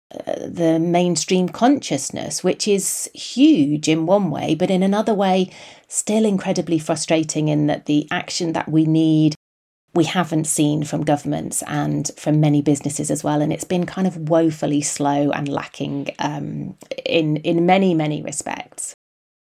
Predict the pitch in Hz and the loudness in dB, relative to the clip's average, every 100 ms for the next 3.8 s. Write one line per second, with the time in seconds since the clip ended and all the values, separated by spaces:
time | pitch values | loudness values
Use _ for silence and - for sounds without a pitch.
0 | _ _ _ _ - 156 190 190 247 - | _ _ _ _ -2 2 4 6 4 2
1 | - - - 156 143 143 - - 156 160 | -2 -6 -2 -2 0 -2 -6 -4 -2 -2
2 | - - _ _ _ - 165 190 - - | -6 -12 _ _ _ -2 0 0 -2 -8
3 | - 156 156 147 151 - 151 147 | -4 0 2 2 0 -2 -2 -4